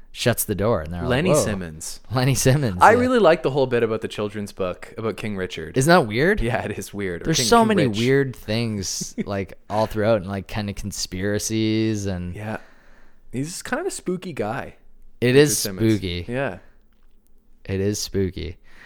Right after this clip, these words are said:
Speaker 1: N-, and maybe wanna listen to that Scarborough, uh,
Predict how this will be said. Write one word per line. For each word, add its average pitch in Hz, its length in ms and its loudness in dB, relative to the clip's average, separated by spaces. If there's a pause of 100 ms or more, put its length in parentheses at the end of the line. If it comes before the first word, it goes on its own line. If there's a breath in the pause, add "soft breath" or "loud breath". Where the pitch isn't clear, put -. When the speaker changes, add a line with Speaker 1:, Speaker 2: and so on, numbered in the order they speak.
(180 soft breath)
Speaker 1:
N-, 147 120 0
and 160 180 6
maybe 165 200 8
wanna 165 240 6
listen 139 260 4
to 127 60 2
that 113 220 4
Scarborough, 110 880 4 (400)
uh, 87 300 -4